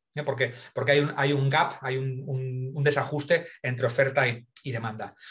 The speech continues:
Entonces, yo creo, yo creo que aquí con, con, con flexibilidad por ambas partes. Por ambas partes me refiero por la de-, por la demanda y la oferta, por el, por las empresas que vayan a contratar y por los, y por los, eh, profesionales,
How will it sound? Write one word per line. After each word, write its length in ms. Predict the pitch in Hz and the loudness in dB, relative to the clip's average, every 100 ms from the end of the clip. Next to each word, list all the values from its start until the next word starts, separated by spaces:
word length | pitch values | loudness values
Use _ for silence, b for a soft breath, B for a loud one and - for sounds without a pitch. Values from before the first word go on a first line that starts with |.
| B B | B B
Entonces, 240 | _ 226 226 | _ 2 4
yo 60 | 214 | 0
creo, 100 | 175 | 0
yo 100 | 214 | 2
creo 120 | 208 | 2
que 60 | |
aquí 200 | - 220 | 2 -2
con, 220 | 214 151 151 | 0 0 0
con, 260 | 151 151 | -4 -4
con 180 | - 147 | -2 -2
flexibilidad 680 | - 143 139 143 135 190 196 | 0 -2 0 -2 2 2 2
por 140 | 170 | 2
ambas 260 | 160 135 - | 2 2 0
partes. 520 | - 117 - 98 - _ B B B _ | 0 -2 -2 -14 -16 _ B B B _
Por 120 | 165 | 4
ambas 180 | 220 220 | 4 4
partes 220 | 220 233 | 2 2
me 80 | 185 | 4
refiero 180 | 208 156 | 4 4
por 140 | 143 | 6
la 100 | 135 | 4
de-, 180 | 127 139 - | 2 -2 -4
por 140 | 127 | -2
la 80 | 123 | 0
demanda 340 | 135 185 180 | 4 4 4
y 60 | 160 | 4
la 80 | 151 | 4
oferta, 520 | 175 208 202 196 - _ | 4 2 4 0 -2 _
por 140 | 131 | -4
el, 160 | 120 - | -4 -4
por 140 | 117 | -2
las 160 | 120 127 | -2 0
empresas 360 | 156 175 180 | 2 2 4
que 80 | 180 | 4
vayan 200 | 165 165 | 2 2
a 20 | |
contratar 380 | 160 160 202 196 | 0 2 2 2
y 80 | 131 | -4
por 160 | 117 113 | -6 -6
los, 260 | 110 - | -8 -10
y 60 | 131 | -6
por 120 | 120 | -4
los, 180 | 107 - | -4 -6
eh, 220 | - 123 | -8 -8
profesionales, 540 | 120 135 180 196 - | -4 0 2 2 -4